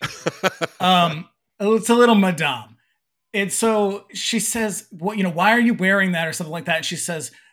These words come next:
Speaker 2: "You, uh, I told you she said I could."
Speaker 1: Yeah.
Speaker 2: And so it's like, they're really, and then she says, "She's not dead." She says,
Speaker 1: Yeah.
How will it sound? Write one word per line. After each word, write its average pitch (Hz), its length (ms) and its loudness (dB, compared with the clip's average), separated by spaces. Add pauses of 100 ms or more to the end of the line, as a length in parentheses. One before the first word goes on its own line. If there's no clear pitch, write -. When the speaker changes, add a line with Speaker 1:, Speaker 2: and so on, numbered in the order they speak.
(180)
Speaker 2:
"You, 202 280 -2
uh, 170 360 -2
I 180 120 2
told 240 340 -2
you 254 160 2
she 190 240 -2
said 208 320 0
I 185 160 2
could." - 500 -10 (640)
Speaker 1:
Yeah. 175 180 2
Speaker 2:
And 208 280 -4
so - 140 -2
it's 233 140 0
like, 220 160 2
they're 208 140 2
really, 226 420 -2 (520)
and 196 160 0
then 226 100 8
she - 120 2
says, 190 200 0
"She's 208 300 0
not 180 320 -4
dead." 135 320 -4
She - 120 -10
says, - 180 0
Speaker 1:
Yeah. 226 80 2